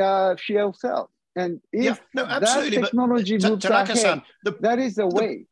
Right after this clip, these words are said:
Speaker 2: Right, but the, the problem with the pipeline, the pipeline is great as long as what you need out the other end is hydrogen.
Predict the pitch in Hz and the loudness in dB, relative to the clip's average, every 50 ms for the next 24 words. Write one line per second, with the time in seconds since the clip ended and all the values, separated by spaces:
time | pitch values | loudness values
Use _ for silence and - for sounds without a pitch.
0 | _ _ _ _ _ _ _ _ _ _ _ _ - - 196 175 170 196 190 208 | _ _ _ _ _ _ _ _ _ _ _ _ -4 -4 -2 -2 -2 -6 -6 -6
1 | 190 - - 214 190 - - 214 262 262 254 226 214 208 175 175 156 - 196 214 | -8 -10 -6 -6 -6 -4 -2 -4 -2 0 -2 -2 -2 -2 -4 -6 -8 -4 -4 -4
2 | 233 233 - 185 160 147 139 131 135 139 139 - _ _ _ _ - 175 - - | -4 -4 -4 -4 -2 -2 -2 -2 -4 -6 -8 -12 _ _ _ _ -10 -8 -6 -4
3 | 277 320 - - 311 240 233 208 - - - 277 277 277 208 160 151 160 - - | -4 -4 -2 -2 -4 -2 -2 -4 -6 -6 -6 -6 -4 -2 -2 -2 -2 -4 -6 -12
4 | - _ _ _ _ - 175 196 175 156 202 233 269 349 262 247 185 165 214 240 | -18 _ _ _ _ -6 -6 -4 -4 -2 -2 -2 -2 0 -2 -4 -2 -2 -6 -6
5 | - 214 196 202 190 190 214 247 240 196 175 170 156 - - - 170 175 175 - | -6 -6 -8 -6 -6 -4 -4 -4 -4 -4 -4 -6 -8 -8 -8 -6 -6 -6 -6 -6
6 | 180 175 180 175 180 185 240 - - - 147 156 147 - _ - 175 165 - - | -4 -4 -2 -2 -2 -4 -4 -2 -2 -2 -4 -6 -8 -10 _ -8 -6 -6 -6 -4
7 | - 208 220 214 180 180 160 120 135 127 110 107 113 | -2 -2 -2 0 -2 -4 -4 -2 -4 -4 -4 -6 -8